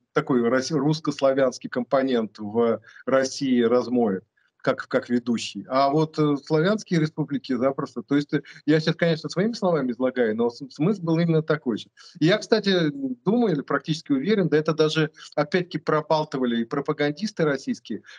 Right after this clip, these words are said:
какая, что схема пред-, предполагалась такая, э, двадцать четвертого февраля прошлого года. Значит, э, они быстро захватывают Украину, ставят там своего какого-то ставленника к власти, это мог быть Янукович, мог быть кто-то другой, тут есть разные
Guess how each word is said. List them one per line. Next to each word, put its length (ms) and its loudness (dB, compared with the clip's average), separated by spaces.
какая, 320 -2
что 160 -4
схема 400 -2
пред-, 240 -2
предполагалась 680 0
такая, 560 -2
э, 280 -4
двадцать 260 -2
четвертого 360 -2
февраля 380 0
прошлого 560 -2
года. 300 -8
Значит, 380 0
э, 160 4
они 180 2
быстро 360 -4
захватывают 600 0
Украину, 640 2
ставят 580 0
там 180 -2
своего 400 -2
какого-то 480 -4
ставленника 840 -2
к 60 -14
власти, 680 0
это 160 -6
мог 220 -2
быть 180 -6
Янукович, 540 0
мог 160 -4
быть 140 -14
кто-то 240 -4
другой, 420 2
тут 180 -8
есть 240 -4
разные 400 2